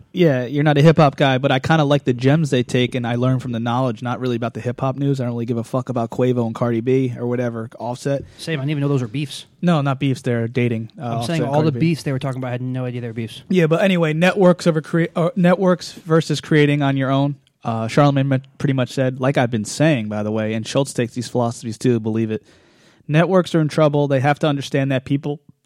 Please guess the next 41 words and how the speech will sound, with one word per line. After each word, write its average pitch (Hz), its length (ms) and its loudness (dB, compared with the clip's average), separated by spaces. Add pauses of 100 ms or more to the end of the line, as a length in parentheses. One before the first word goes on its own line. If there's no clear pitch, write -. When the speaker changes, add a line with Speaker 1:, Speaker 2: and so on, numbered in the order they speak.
(140)
Speaker 1:
can 170 160 2
create 135 580 0
content 139 460 -2
without 135 420 0
them. 98 240 -6
They 113 100 -6
could 123 140 -6
do 139 140 6
it 127 40 2
by 139 160 2
themselves, 139 520 -2
and 131 160 -4
that 120 120 -6
people 170 240 -2
have 139 120 0
their 131 100 0
own 135 160 -2
following. 123 540 -4 (840)
If 151 160 -8
anything, 180 460 0
those 147 220 2
creators 151 420 2
are 131 80 4
helping 135 400 -4
networks 139 480 -2
more 131 180 6
than 127 160 0
networks 127 400 -6
helping 127 280 -4
creators. 117 500 -6 (400)
And 135 120 -2
Joe 143 140 8
Budden 135 220 4
was 131 100 -2
talking 131 220 -2
about 127 180 -2
what 120 140 -4
Steve 147 240 -4
Harvey 139 260 2
does 113 240 -2
now. 113 320 -6